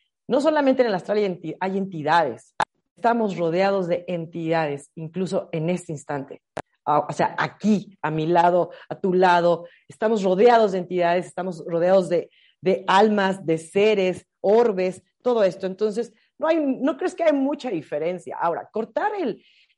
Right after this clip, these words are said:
el, que ellos puedan cortar el, el hilo de plata es un, es difícil, mas no imposible, porque finalmente cuando nosotros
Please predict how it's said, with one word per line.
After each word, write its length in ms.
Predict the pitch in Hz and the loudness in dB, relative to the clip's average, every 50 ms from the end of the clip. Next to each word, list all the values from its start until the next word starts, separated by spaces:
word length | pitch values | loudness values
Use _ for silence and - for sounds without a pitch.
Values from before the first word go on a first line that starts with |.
| _ | _
el, 840 | - 196 208 214 202 202 202 196 190 190 185 185 175 160 120 - - _ _ _ _ _ _ _ _ | 0 0 2 2 2 0 0 0 0 -2 -2 -2 -4 -6 -8 -10 -16 _ _ _ _ _ _ _ _
que 80 | - 277 | -2 -2
ellos 160 | 269 285 285 | 0 0 0
puedan 220 | - 285 285 277 | 2 0 0 0
cortar 540 | 277 - 233 196 190 - - 214 208 214 214 - | 0 0 -2 -2 -2 -2 0 0 2 2 0 -2
el, 340 | 196 185 175 165 160 165 165 - | -6 -8 -8 -10 -14 -16 -16 -12
el 160 | 185 175 185 | -10 -6 -4
hilo 240 | 202 240 240 226 208 | -2 0 0 2 2
de 80 | 190 170 | 0 0
plata 520 | - - 156 151 147 - 165 175 - - _ _ _ _ _ _ _ _ | -2 -4 -6 -6 -6 -6 -6 -6 -6 -8 _ _ _ _ _ _ _ _
es 140 | _ - - | _ -6 -6
un, 180 | 320 311 - _ - 311 - _ _ _ _ _ _ _ _ _ _ - - - _ _ _ _ _ _ _ _ _ _ - | -6 -6 -6 _ -16 -16 -16 _ _ _ _ _ _ _ _ _ _ -20 -20 -20 _ _ _ _ _ _ _ _ _ _ 2
es 360 | 220 269 262 - - - - _ _ - _ - | 4 4 4 0 -4 -12 -18 _ _ -20 _ -4
difícil, 480 | 156 214 180 - 277 285 285 302 294 | -2 -2 2 4 4 4 6 6 6
mas 240 | 269 233 208 180 160 | 6 4 4 4 4
no 160 | 202 208 220 | 4 6 6
imposible, 720 | 226 226 226 226 202 - - - 196 165 120 - - - - _ _ _ _ _ _ _ _ | 6 4 4 2 0 0 0 0 0 0 2 0 -4 -8 -10 _ _ _ _ _ _ _ _
porque 240 | - 202 196 196 226 | -2 -2 0 0 0
finalmente 680 | - 220 233 254 277 294 277 247 233 226 226 233 214 214 | 0 2 4 4 4 4 4 2 2 2 2 0 -2 0
cuando 460 | 220 196 185 180 185 185 185 180 185 | 0 2 2 2 0 0 0 0 0
nosotros 640 | 185 185 175 - - 240 233 233 240 254 240 - _ | 0 -2 -4 -2 -2 -2 -2 0 -4 -6 -6 -6 _